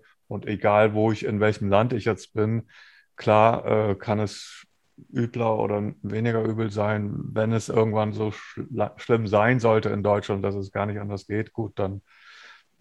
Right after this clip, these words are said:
äh, gibt's immer Möglichkeiten. Ich kenne ja viele Menschen auch, wo man dann vielleicht hin könnte.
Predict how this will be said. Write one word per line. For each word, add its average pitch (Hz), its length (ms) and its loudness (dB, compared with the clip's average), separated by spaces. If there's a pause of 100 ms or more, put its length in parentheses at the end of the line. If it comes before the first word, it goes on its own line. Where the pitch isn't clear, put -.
(180)
äh, - 120 -10 (300)
gibt's 117 260 -2
immer 113 240 2
Möglichkeiten. 107 800 -2
Ich - 180 -14 (400)
kenne 104 220 -2
ja 104 100 0
viele 104 240 -2
Menschen 104 400 -6
auch, - 220 -8
wo 98 80 -8
man 101 140 -6
dann 98 140 -4
vielleicht 101 320 -4
hin 110 220 -4
könnte. 110 540 -2